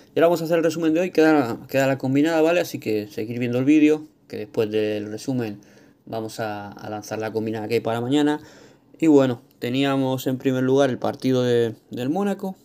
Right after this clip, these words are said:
Va, por el orden que yo lo tenía, el Mónaco el más de dos y medio, dos a uno se nos dio. Tenemos el partido del Norwich, eh, más de diez, más de nueve coma cinco corners. Como vemos, trece corners se nos dio.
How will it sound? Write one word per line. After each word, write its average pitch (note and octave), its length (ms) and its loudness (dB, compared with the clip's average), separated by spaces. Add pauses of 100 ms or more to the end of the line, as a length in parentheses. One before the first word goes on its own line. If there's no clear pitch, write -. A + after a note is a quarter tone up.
(540)
Va, - 80 -12
por A#2 220 -4
el A2 60 -2
orden A#2 200 -2
que A#2 100 -4
yo A#2+ 60 4
lo A#2+ 120 2
tenía, C#3 320 2 (460)
el A#2 120 -6
Mónaco B2+ 400 2
el B2 80 2
más A#2+ 180 0
de A2+ 80 -2
dos A2+ 220 0
y B2 40 -4
medio, C#3+ 400 2 (100)
dos - 220 -4
a A#2 80 -2
uno C3+ 240 0
se B2+ 140 -6
nos G#2+ 160 -10
dio. B2+ 260 0 (460)
Tenemos C3+ 260 0
el C#3+ 100 6
partido C#3 360 4
del B2 160 4
Norwich, A#2 640 -4 (100)
eh, A2 260 -8
más A#2+ 200 -6
de A#2+ 120 -2
diez, A2 280 -6
más B2 160 -4
de B2+ 100 0
nueve A#2+ 220 0
coma A2 180 -4
cinco G#2 320 -6
corners. A2+ 600 -4 (520)
Como A2+ 280 0
vemos, A#2 400 -2
trece G#2 300 -6
corners C#3+ 480 0
se G#2 100 -8
nos G#2 180 -8
dio. C#3 300 0